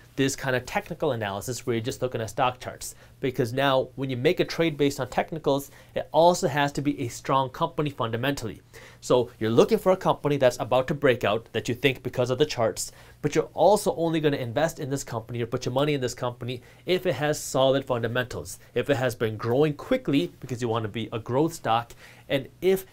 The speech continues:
it has seen growing profits, and if it has good potential in the future. So this is a little bit less risky than some of the others because now you're combining the fundamental and the technical, but in order for you to make money here,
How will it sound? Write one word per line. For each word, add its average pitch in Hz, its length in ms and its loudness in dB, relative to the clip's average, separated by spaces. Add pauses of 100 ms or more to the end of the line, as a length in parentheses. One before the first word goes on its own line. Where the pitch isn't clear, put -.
it 131 120 -2
has 135 140 -2
seen 143 160 -2
growing 113 240 -2
profits, 139 680 0
and 143 160 2
if 170 160 0
it 170 60 2
has 139 260 0
good 170 220 4
potential 151 480 -4
in 135 80 -2
the 135 80 -2
future. 147 500 -2
So 175 160 0
this 214 260 6
is 202 80 -4
a - 100 -2
little 214 260 4
bit 165 160 0
less 135 360 2
risky 175 320 -2
than 160 140 0
some 151 220 0
of 139 80 0
the 135 100 -4
others 156 300 2
because 139 300 -2
now 131 120 2
you're 135 160 2
combining 123 500 -2
the 113 80 -6
fundamental 127 600 -4
and 135 180 -4
the 135 40 -4
technical, 170 580 -6 (360)
but 143 140 4
in 143 100 4
order 147 200 4
for 147 100 -2
you 139 60 0
to 131 80 -2
make 123 240 -4
money 120 220 -4
here, 190 400 2